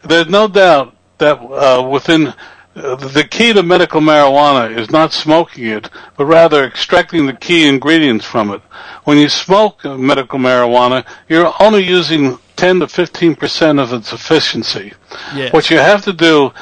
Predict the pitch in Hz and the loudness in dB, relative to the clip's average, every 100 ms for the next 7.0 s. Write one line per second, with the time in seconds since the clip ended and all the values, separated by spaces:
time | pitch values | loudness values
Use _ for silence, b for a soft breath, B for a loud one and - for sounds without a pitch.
0 | B B B - 143 135 123 139 127 120 | B B B -2 0 0 0 2 2 2
1 | 110 - B B B - 131 127 139 - | -4 -14 B B B 0 0 2 -2 -4
2 | - 185 175 120 127 113 - 143 147 - | 0 2 2 0 -8 -12 -2 -2 -2 -10
3 | - 170 156 - 127 113 - b b b | 0 2 2 -2 -14 -14 -18 b b b
4 | - 139 131 127 127 - 175 135 151 170 | -2 2 2 0 -6 -2 -2 2 2 2
5 | 143 120 - 120 120 117 - 151 131 127 | -2 -6 -6 -6 -6 -8 -4 -2 -2 -4
6 | - 151 143 127 - - 156 131 107 | -6 -2 0 -2 -4 0 2 2 -4